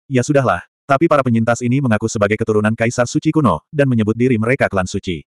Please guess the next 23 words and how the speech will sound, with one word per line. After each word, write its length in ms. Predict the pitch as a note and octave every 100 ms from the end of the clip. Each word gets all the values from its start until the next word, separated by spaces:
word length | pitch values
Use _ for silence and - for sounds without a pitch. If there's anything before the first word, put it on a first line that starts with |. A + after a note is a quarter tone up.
| _ _ _ _
Selain 320 | - C#3 C#3
sombong, 400 | D#3+ D3+ G#2 A#2+ G3+ - _
yang 160 | D3
mereka 320 | D#3+ D3 C#3+ C3+
lakukan 320 | B2+ C3+ C#3
adalah 160 | A#2
menginjak-injak 560 | A2 G#2+ G#2+ A2+ A2+ A2+
kemuliaan 400 | A#2 A2 A2 A#2
leluhur 320 | A#2+ A#2 C3
mereka, 320 | C#3+ C#3 F#2 - _ D#3+
menginjak-injak 560 | C3+ A#2 B2+ A#2+ A2
status 240 | - G#2+ -
penguasa 320 | A2+ G#2+ G#2+
langit 240 | G#2+ A#2
dan 160 | B2+ B2+
bumi 320 | B2+ B2 A#2+
yang 80 | A2+
diperjuangkan 480 | A2+ G#2+ A#2 A#2 A#2
manusia 400 | A#2 A2 C3 A2
selama 400 | - B2 B2 B2+
ratusan 320 | D3+ - F2+
juta 240 | F2 G#2
tahun. 400 | F#2+ F2+ F2+ D2